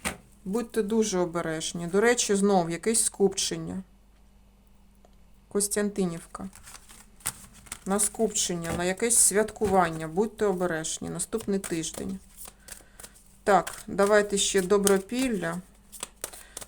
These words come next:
Добропілля. Донецька область. Небезпека з повітря на наступному тижні є. З четвертого по десяте грудня. Добропілля.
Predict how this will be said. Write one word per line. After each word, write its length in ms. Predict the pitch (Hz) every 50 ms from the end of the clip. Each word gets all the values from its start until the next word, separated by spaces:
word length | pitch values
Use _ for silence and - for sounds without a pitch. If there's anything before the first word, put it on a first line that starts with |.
| - -
Добропілля. 1160 | 190 175 175 202 208 196 196 196 196 190 190 - - 180 180 175 170 160 165 165 165 170 185 - - - - - - - - - - - -
Донецька 600 | 185 190 185 185 175 180 180 - - - 180 -
область. 520 | - 170 175 175 180 180 175 175 - -
Небезпека 560 | 185 180 180 185 185 - - 196 185 - 180
з 80 | 175 -
повітря 560 | - - 196 190 180 180 175 - - - 180
на 120 | 170 175 175
наступному 600 | 175 180 - - - 185 - - 185 180 180 180
тижні 540 | - - 180 175 175 185 - - 175 175 170
є. 240 | 180 202 214 220 220 - - - _ - - - - - _ - - - - - - - -
З 80 | -
четвертого 600 | - - 196 196 - 190 185 185 - 190 185 180
по 180 | 180 - 180 180
десяте 580 | 180 180 180 - - 185 180 180 - 180 - -
грудня. 460 | 185 180 190 185 175 170 175 165 170 170 170
Добропілля. 880 | 190 185 185 190 196 190 - - - 180 175 165 165 165 175 170 180